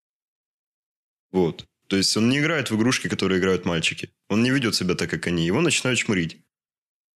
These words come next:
Дома тоже, там, не знаю, там, спустя несколько лет уже, там, когда в школу, там, парень ходит, и отец спрашивает: «Че ты как не мужик?» Это уже сразу начинается вот это унижение конкретное.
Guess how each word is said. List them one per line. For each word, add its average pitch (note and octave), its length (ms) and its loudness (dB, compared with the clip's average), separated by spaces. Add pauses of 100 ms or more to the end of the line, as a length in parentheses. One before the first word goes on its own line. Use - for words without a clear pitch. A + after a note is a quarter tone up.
(120)
Дома C#3+ 260 2
тоже, G#2 300 0
там, F#2 460 4
не F#2+ 80 4
знаю, F2+ 280 2
там, - 140 -2
спустя - 340 0
несколько F#2+ 360 0
лет A2+ 180 0
уже, F2+ 160 2
там, E2+ 180 -2
когда E2+ 260 2
в D#2+ 60 -2
школу, F2 300 2
там, E2 600 -2
парень F2+ 220 0
ходит, D3 400 0
и G2+ 300 4 (460)
отец - 220 -2
спрашивает: F2+ 360 -2
«Че C3 140 0
ты G#2 100 -4
как E2+ 180 -6
не F#2 60 2
мужик?» F2+ 360 2 (1040)
Это G2 200 -2
уже A2 180 2
сразу G#2 260 0
начинается F#2+ 460 0
вот F2 120 0
это F#2 180 0
унижение F#2+ 500 2
конкретное. E2 600 -4